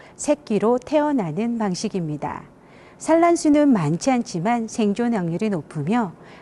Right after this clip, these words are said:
대부분 뼈가 물렁물렁한 연골 어류나 볼락과 같은 일부 경골 어류에서 관찰할 수 있습니다. 마지막으로 태생은 사람처럼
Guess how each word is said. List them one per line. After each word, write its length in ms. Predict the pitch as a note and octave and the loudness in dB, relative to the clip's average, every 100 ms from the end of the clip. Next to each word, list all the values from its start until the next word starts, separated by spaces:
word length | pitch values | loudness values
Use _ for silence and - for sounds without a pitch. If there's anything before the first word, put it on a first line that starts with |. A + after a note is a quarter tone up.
| - | -2
대부분 480 | A#3 A#3 C4 C#4 C4+ | 0 2 4 4 2
뼈가 460 | D4+ D4+ D4 C#4 | 4 4 4 2
물렁물렁한 960 | G#3+ F3 G#3+ C4+ A#3 F3+ D#3+ D#3+ A3 G#3 | 2 2 2 2 4 2 0 0 0 0
연골 420 | E3 D3+ F3 A#3+ | -2 -2 2 0
어류나 540 | F3+ D3 D3 A3+ F#3+ B2 - - - - - - | 0 -4 -2 -2 -2 -6 -20 -20 -20 -20 -12 0
볼락과 520 | D4+ D#4+ D#4 D4 C#4+ | 4 6 4 4 2
같은 420 | F#3+ - A#3+ A3+ | 0 -4 -4 -2
일부 320 | D#3+ D#3+ G#3 | -2 -2 -4
경골 460 | - C#3+ D#3+ E3+ B3 | -6 -4 -2 2 2
어류에서 640 | F#3 E3+ G#3 D#3+ C3+ A#3 B3 | 2 -2 -2 -2 -2 -2 -2
관찰할 520 | F#3 D3+ E3 A#3 G3 | -4 -4 -2 0 0
수 140 | C#3+ G#3+ | -4 -6
있습니다. 640 | - G3 D#3 D3 E3 - - - - - - - - - | -6 -6 -6 -6 -6 -10 -18 -20 -20 -20 -20 -20 -20 0
마지막으로 720 | G#3 G3 D4 D4+ C#4+ C#4 C#4+ | 2 4 4 4 4 4 4
태생은 800 | C#4 E4 D#4+ D#4 A#3+ A3+ D4 D#4+ - - - - - - | 4 2 4 6 6 6 2 -2 -8 -20 -20 -20 -20 -4
사람처럼 800 | C#4+ D#4+ E4 D#4 G3+ G#3 G#3+ | 2 4 4 4 2 4 2